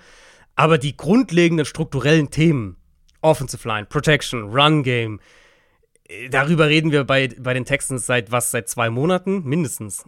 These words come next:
Und es ist mehr oder weniger unverändert, auch egal, wie, wie sie die Offensive Line umbauen, egal, ähm, jetzt ist Nico Collins wieder da, jetzt haben sie ja zumindest mal zwei der drei Receiver auch wieder beide zusammen.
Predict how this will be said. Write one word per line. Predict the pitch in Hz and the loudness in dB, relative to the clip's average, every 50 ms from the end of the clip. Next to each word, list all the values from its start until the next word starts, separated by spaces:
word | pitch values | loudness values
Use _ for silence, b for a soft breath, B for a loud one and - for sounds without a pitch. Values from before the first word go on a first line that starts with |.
| _ _ | _ _
Und | 143 135 - _ _ _ | -10 -10 -10 _ _ _
es | - 139 135 - | -14 -10 -10 -8
ist | 139 123 - - _ _ _ - 117 - | -8 -10 -10 -14 _ _ _ -20 -18 -14
mehr | 143 135 131 151 160 185 202 | -10 -4 0 2 4 4 4
oder | 180 165 143 | 4 4 2
weniger | 151 156 165 151 147 135 | 2 2 2 2 2 0
unverändert, | 143 139 - 143 135 135 139 - - - | 0 -2 -4 -4 -2 0 -2 -2 0 -2
auch | 139 143 - - _ _ - | -2 -2 -4 -8 _ _ -10
egal, | 147 131 117 135 139 139 - 120 - | -8 -2 0 2 2 2 0 -4 -10
wie, | 139 139 127 135 147 139 127 | -12 -12 -10 -8 -8 -8 -6
wie | 139 147 135 | -6 -8 -6
sie | 123 131 120 | -6 -8 -8
die | 127 123 | -8 -8
Offensive | 127 - 135 - - - | -8 -8 -10 -10 -6 -2
Line | 127 127 127 123 | 0 0 0 -2
umbauen, | 127 117 123 120 120 120 120 | -2 0 0 2 2 0 -2
egal, | 120 113 123 123 123 123 120 120 B B B B B B B 120 | -2 0 2 2 2 2 0 -2 B B B B B B B -2
ähm, | 117 117 117 117 113 113 113 110 | 0 0 0 0 -2 -4 -4 -6
jetzt | 117 117 - | -8 -8 -8
ist | 135 - - | -8 -6 -6
Nico | 143 - 143 127 | -4 -4 -2 0
Collins | - 143 147 143 127 - | 2 4 4 2 2 0
wieder | 139 139 131 | 0 0 2
da, | 120 131 127 127 127 | 2 4 4 4 4
jetzt | 123 - | 2 2
haben | 139 147 147 | 0 0 2
sie | 127 | 2
ja | 143 135 - - | 2 2 2 0
zumindest | - 147 160 156 139 - | -2 -2 -2 -2 -2 -2
mal | - 139 135 135 117 - | 0 0 0 -2 -4 -8
zwei | - - 127 131 139 147 147 | -8 -2 0 2 4 4 4
der | 139 135 | 2 0
drei | 120 127 131 135 | 0 0 0 0
Receiver | 131 131 - - 160 143 143 123 | 0 -2 -4 -4 -2 0 0 0
auch | 131 120 | 0 -2
wieder | 131 131 127 | -4 -4 -2
beide | 120 127 131 139 135 131 | 0 0 0 0 0 -2
zusammen. | - 135 123 113 120 117 120 120 113 | -4 -8 -6 -4 -4 -2 -2 -4 -6